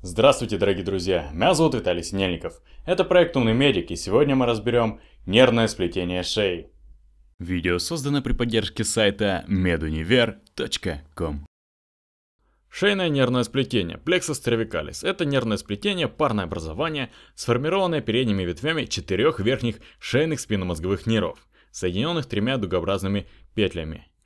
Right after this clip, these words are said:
Располагается на передней латеральной поверхности глубоких мышц шеи. Спереди и сбоку оно прикрыто грудино-ключично-сосцевидной мышцей, под ним находится ключица. Шейное сплетение состоит из таких нервов, как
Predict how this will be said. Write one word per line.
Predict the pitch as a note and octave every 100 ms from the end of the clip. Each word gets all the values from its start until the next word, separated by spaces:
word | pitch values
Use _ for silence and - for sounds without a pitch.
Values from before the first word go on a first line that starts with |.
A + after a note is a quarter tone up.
| _
Располагается | - B2 F#3 F#3 G#3 F#3 D#3
на | B2
передней | A#2 C#3 A#2+
латеральной | A2+ G#2 A2+ G#2
поверхности | - E2+ A2+ B2+ D#3+ E3 C#3 - _
глубоких | A#2+ E3 A#2+ G#2 F2
мышц | F2 F#2 -
шеи. | - G2 - -
Спереди | - F#3 F#3 B2+
и | G#2+
сбоку | D#3 F3+ C#3+
оно | B2+
прикрыто | - - C#3 G2+
грудино-ключично-сосцевидной | G2+ F#2+ G2 G2 G2+ F2 G2 F2 - - F#2 E2+
мышцей, | D#2 D2+ D#2 - D#3+ - - _
под | F3+ E3
ним | F#3+
находится | D#3 D3+ C3+ G#2+
ключица. | - G2 - G#2 F#2+ - - - _ _ _ _ _ -
Шейное | - A#2+ G#2+
сплетение | G2 - G#2+ F3+ D#3
состоит | A2 A2+ E3+ E3
из | A2+ -
таких | A2 A#2 -
нервов, | G#2+ F#2+ F2
как | F2 E2+